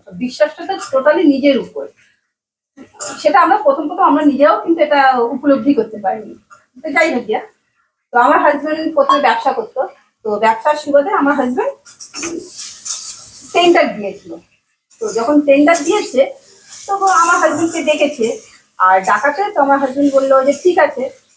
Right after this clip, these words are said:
তো সেই দিন ওখানে গেছে, তো যাওয়াতে আমার হাজব্যান্ড দেখে যে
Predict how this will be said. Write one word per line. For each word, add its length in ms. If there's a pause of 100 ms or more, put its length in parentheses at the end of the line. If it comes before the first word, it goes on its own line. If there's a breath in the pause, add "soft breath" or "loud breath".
(320)
তো 280
সেই 160
দিন 220 (140)
ওখানে 260
গেছে, 380 (1600)
তো 100
যাওয়াতে 460
আমার 200
হাজব্যান্ড 360
দেখে 540 (300)
যে 220